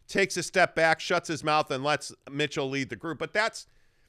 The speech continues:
here's the problem with that. You're paying Rudy Gobert forty-one million dollars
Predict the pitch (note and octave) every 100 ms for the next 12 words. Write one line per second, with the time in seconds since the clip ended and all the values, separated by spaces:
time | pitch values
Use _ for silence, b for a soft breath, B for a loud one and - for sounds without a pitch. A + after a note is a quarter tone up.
0 | _ - - A3+ A#3+ A#3 G3 G3 F#3+ D3+
1 | A#2+ A2 F2+ C#3 D#3 - G3+ A3+ A3+ G#3
2 | - E3+ F#3+ F3+ E3 F3 F3 C#3+ E3+ F3
3 | F3 E3 E3 E3 D3+ C#3+ D3 D#3 C#3 G#2+
4 | G#2